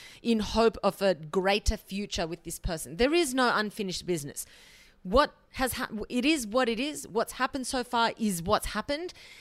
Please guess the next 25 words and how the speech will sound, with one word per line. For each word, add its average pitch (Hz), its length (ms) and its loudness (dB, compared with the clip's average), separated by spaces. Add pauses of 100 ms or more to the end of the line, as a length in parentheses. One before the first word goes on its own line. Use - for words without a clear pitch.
and 226 120 4
it - 140 2
doesn't 247 260 0
have 240 240 -2
to 240 100 -8
progress 214 460 0
any 208 200 -2
further, 196 260 -2
especially 233 800 -2 (240)
if 214 220 -4
nothing's 208 380 0
happened 196 340 -4
to 208 100 -2
this 170 160 -4
point, - 480 -2 (460)
you 202 120 0
know, 156 140 0
and 185 160 -4
especially 247 600 0
if, 208 280 -4
like 196 220 0
I 185 80 2
said, 165 400 0 (280)
if - 360 -6 (420)
s-, - 220 -8